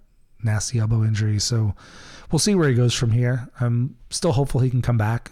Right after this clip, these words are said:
but we'll see. That's, that's two major arm injuries. And Nick Madrigal was hurt when they traded for him, but it looked like a really good contact bat at a time when, you know, maybe Nico Hoerner was gonna be shifting over to sec-,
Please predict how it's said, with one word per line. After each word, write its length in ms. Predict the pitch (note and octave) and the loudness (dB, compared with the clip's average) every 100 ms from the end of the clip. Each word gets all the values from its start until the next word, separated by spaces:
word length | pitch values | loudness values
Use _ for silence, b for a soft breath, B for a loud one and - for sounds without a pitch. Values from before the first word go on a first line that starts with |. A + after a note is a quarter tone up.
| - | -12
but 220 | - - - - - - - - B2+ | -12 -12 -18 -20 -20 -20 -20 -8 -4
we'll 80 | A#2 | -2
see. 160 | B2 | 0
That's, 220 | A2 G#2 | -2 -2
that's 180 | - A2+ | -6 -6
two 140 | - B2 | -2 0
major 280 | A#2+ G#2+ | 2 2
arm 180 | A2 G#2+ | 0 0
injuries. 440 | A2 G#2+ A2 G#2+ - B B B B B - | 0 0 0 -2 -6 B B B B B 0
And 120 | C3+ | 2
Nick 140 | D3 | 2
Madrigal 400 | C#3 C3 B2+ C3+ | 2 2 2 2
was 140 | A#2 - | 2 0
hurt 140 | C#3 | 0
when 120 | C3+ | 0
they 80 | A2+ | 0
traded 280 | G#2 A#2+ G#2 | 0 0 0
for 220 | A#2+ A2+ | 0 0
him, 160 | A#2 A#2 | 2 2
but 100 | A2 | 0
it 40 | |
looked 200 | A2 - | 0 -2
like 120 | C3 | -2
a 40 | A2+ | 0
really 200 | A2+ A2 | 0 0
good 160 | A2 | -2
contact 480 | - B2+ A#2+ B2+ A#2 | 0 -2 0 0 0
bat 300 | B2+ A#2 A#2+ | 0 0 0
at 80 | A2 | -2
a 60 | G#2+ | -2
time 320 | A2+ A2+ A2+ | 0 0 2
when, 360 | A2 A2 G#2+ G2 B B B B B B | 0 0 0 -4 B B B B B B
you 80 | A#2 | -2
know, 100 | G#2+ | 0
maybe 320 | G#2+ A2+ A2 | 2 2 2
Nico 300 | G#2+ A#2 B2 | 2 0 2
Hoerner 240 | A2 A#2+ A#2 | 2 2 2
was 100 | G2+ | 0
gonna 140 | G#2+ | 0
be 80 | G#2 | 0
shifting 320 | - A#2+ A2+ | 0 0 0
over 160 | A2 G#2 | 0 0
to 80 | G#2+ | -2
sec-, 240 | A#2 | -4